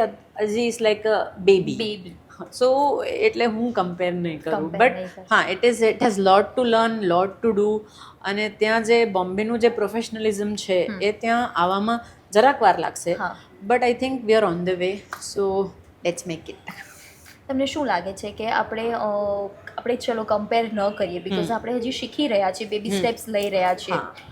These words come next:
Speaker 2: અને ગુડ પાથ.
Speaker 1: યસ.
Speaker 2: પણ, અ, કંઈક તો એવું હોય ને કે આપણે જે શીખવા જેવું છે,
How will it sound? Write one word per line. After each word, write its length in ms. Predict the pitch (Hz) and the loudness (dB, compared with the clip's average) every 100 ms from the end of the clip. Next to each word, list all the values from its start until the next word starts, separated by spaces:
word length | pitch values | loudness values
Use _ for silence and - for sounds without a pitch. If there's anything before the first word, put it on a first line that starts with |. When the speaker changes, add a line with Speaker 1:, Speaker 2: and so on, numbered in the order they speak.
| - | -6
Speaker 2:
અને 160 | 226 254 | 0 2
ગુડ 240 | 240 254 - | 2 0 2
પાથ. 180 | 156 - - - | 2 2 -8 -6
Speaker 1:
યસ. 380 | 185 147 - - | -4 -4 -6 -6
Speaker 2:
પણ, 240 | - 220 226 | 0 0 0
અ, 400 | 233 240 254 262 - - _ - | -2 -4 -6 -10 -14 -20 _ 0
કંઈક 180 | 302 339 | 0 0
તો 60 | - | -4
એવું 200 | 330 320 | -2 -2
હોય 120 | 269 | -2
ને 80 | 240 | -4
કે 120 | 302 | -6
આપણે 200 | 330 277 | -4 -4
જે 100 | 277 | -4
શીખવા 420 | 302 240 - 262 | -4 -8 0 2
જેવું 300 | 269 247 247 | 4 2 0
છે, 260 | 262 - 262 | -2 -2 -2